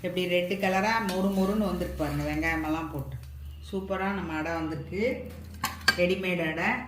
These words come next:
தேங்காய் சட்னி. நம்ம மிஷின்ல அரைக்கிறதுனால அரைக்கலாம், மிக்சியில கூட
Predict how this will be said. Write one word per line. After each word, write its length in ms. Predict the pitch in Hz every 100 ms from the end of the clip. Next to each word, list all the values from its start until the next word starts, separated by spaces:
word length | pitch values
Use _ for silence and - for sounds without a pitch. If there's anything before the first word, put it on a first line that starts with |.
| - -
தேங்காய் 400 | 175 190 185 -
சட்னி. 320 | 151 139 135 139 - - - - - - - - - - - -
நம்ம 160 | 180 185 185
மிஷின்ல 360 | 196 202 254 240 208
அரைக்கிறதுனால 560 | 208 214 208 208 226 226 208
அரைக்கலாம், 440 | 202 208 220 226 208
மிக்சியில 460 | 208 240 233 208
கூட 120 | 214